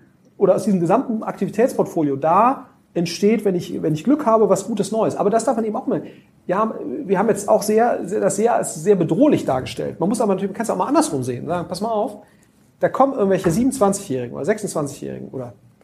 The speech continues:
lasse dreißig sein. Die machen irgendein Internet-Startup und werden damit sehr unwahrscheinlich, aber einige werden davon sehr, sehr reich, bauen riesige Unternehmen auf, ein Snapchat und, und Face-, und Facebook,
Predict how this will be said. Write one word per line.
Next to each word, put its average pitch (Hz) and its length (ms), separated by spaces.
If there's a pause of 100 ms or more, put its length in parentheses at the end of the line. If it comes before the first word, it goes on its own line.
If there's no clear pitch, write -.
(120)
lasse 175 200
dreißig 127 360
sein. 127 200 (840)
Die 196 80
machen 214 300
irgendein 233 260
Internet-Startup 139 880 (160)
und 160 200
werden 202 240
damit 185 500 (2000)
sehr 160 160
unwahrscheinlich, 247 480
aber 190 180
einige 226 200
werden 202 140
davon 185 280
sehr, 196 140
sehr 208 180
reich, 151 320
bauen 185 220
riesige 247 440
Unternehmen 196 340
auf, - 160
ein - 20
Snapchat 190 600
und, 156 120
und 147 220
Face-, 220 220
und 151 180
Facebook, 190 460